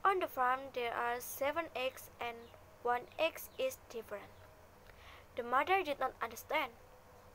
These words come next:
why it was like that. In the morning, the eggs hatch. There are six yellow chicks and the other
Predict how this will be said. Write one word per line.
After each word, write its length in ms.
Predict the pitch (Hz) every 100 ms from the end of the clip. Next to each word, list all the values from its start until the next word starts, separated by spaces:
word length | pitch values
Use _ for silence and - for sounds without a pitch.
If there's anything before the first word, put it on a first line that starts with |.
| - - - -
why 240 | 320 381 -
it 200 | 302 -
was 280 | 240 240 226
like 260 | 220 233
that. 160 | 208 185 - - - - - - - - - - - - - - -
In 80 | 247
the 100 | 233
morning, 640 | 226 226 262 339 359 381 - - - - - - - - - - -
the 160 | 254 -
eggs 200 | 330 349 - - -
hatch. 440 | 320 302 - - - - - - - - - - - - - -
There 220 | 247 226
are 320 | 226 277 392 - - - - -
six 500 | - - 403 - -
yellow 220 | 294 285
chicks 480 | - 254 254 262 - - -
and 240 | 226 226
the 80 | 226 226
other 300 | 254 294